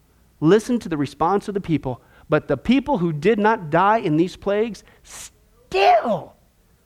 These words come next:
refused to turn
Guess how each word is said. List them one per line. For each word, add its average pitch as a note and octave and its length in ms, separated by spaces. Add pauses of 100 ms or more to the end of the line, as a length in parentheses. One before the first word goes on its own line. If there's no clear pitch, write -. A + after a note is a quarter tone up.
(280)
refused F3 760 (540)
to D#3 100
turn D3 480